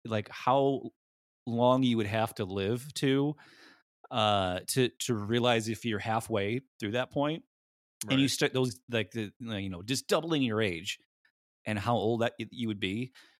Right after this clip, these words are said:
Speaker 1: right? And then you think about that and you're like, "I hope, I'm gonna have to live a really long time just to be at the halfway point right now."
Speaker 2: Right.
Speaker 1: <laughs> It's kind of a
Speaker 2: I don't know,
Speaker 1: scary
Speaker 2: I don't
Speaker 1: thought.
Speaker 2: know that I wanna live to that point, <laughs> you know,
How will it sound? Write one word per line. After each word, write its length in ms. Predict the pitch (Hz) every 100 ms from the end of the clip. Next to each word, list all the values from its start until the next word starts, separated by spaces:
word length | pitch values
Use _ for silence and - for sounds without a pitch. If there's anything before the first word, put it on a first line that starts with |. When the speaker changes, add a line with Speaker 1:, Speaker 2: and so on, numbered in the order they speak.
| _
Speaker 1:
right? 320 | 127 143 151 - _ _ _ -
And 260 | 117 110
then 100 | 113
you 100 | 110 101
think 220 | 101 98
about 220 | 131 139
that 120 | 170
and 100 | 170
you're 80 | 120
like, 240 | 107 95 - -
"I 140 | 190
hope, 260 | 240 254 - -
I'm 180 | 233 - _
gonna 140 | 233 196
have 200 | 202 -
to 60 |
live 140 | 175 175
a 60 |
really 240 | 123 143 156
long 280 | 135 135 113
time 420 | 139 120 101 98 - 117
just 300 | 113 170 -
to 80 | 139
be 160 | 156
at 80 | 156
the 80 | 117
halfway 340 | 127 120 131
point 280 | 127 131 113
right 180 | 117 92
now." 300 | 104 85 71 - - - - - -
Speaker 2:
Right. 320 | 113 104 92 - 107
Speaker 1:
<laughs> 320 | 185 - 170 -
It's 260 | 190 180
kind 240 | - 170 151
of 60 | 156
a 40 |
Speaker 2:
I 40 | 214
don't 140 | 190
know, 80 | 185
Speaker 1:
scary 80 | 190
Speaker 2:
I 40 |
don't 200 | 220 226
Speaker 1:
thought. 0 |
Speaker 2:
know 180 | 175 180
that 180 | 156 139
I 80 | 135
wanna 300 | 127 127 123
live 220 | 131 123
to 100 | 123
that 220 | 110 110
point, 260 | - 127 127
<laughs> 20 |
you 140 | 170
know, 180 | - 139